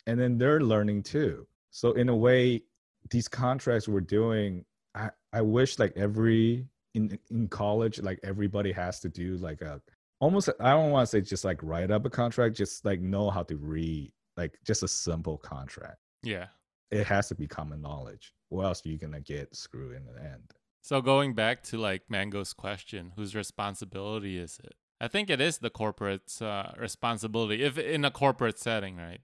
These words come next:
Speaker 2: It is the corporate's, like, responsibility to make it as clear as possible and not make it as a jargon. And I think there should be,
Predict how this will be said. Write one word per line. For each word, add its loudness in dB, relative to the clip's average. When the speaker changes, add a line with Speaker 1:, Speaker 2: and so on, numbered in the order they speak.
Speaker 2:
It -6
is 2
the -8
corporate's, -4
like, -4
responsibility -2
to -14
make -4
it -2
as -8
clear -6
as -6
possible -6
and -10
not -4
make -6
it -4
as -4
a -2
jargon. 2
And -4
I 4
think -2
there 2
should -2
be, 0